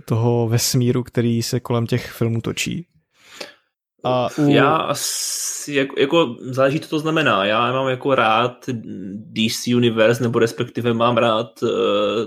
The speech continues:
Speaker 2: tu jako batmanovskou tématiku, ale pokud se bavíš o, o tom D C Universe, které vlastně je nastoleno těmi filmy Man of Steel, Batman versus Superman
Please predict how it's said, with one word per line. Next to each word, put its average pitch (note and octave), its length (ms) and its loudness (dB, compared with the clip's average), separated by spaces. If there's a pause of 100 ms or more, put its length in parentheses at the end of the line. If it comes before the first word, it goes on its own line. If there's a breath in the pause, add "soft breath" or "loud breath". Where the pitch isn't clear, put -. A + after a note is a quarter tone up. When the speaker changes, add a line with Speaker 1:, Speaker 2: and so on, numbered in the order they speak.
(360)
Speaker 2:
tu A#2 140 -6
jako A#2+ 160 -6
batmanovskou B2 640 2
tématiku, A#2 720 2
ale A#2+ 120 4
pokud B2 200 -8
se B2+ 120 -4
bavíš A#2+ 500 0
o, A#2 360 2 (540)
o A#2 100 -4
tom A#2+ 300 0
D A2+ 160 -2
C A#2+ 300 -2
Universe, A#2+ 480 2
které A2+ 240 4
vlastně A2+ 400 -2
je A#2 80 4
nastoleno A#2+ 540 0
těmi A#2 240 0
filmy A#2 360 0
Man A2 200 2
of A#2 160 -2
Steel, A#2 800 2
Batman A#2 400 -2
versus A#2 480 0
Superman A2 680 0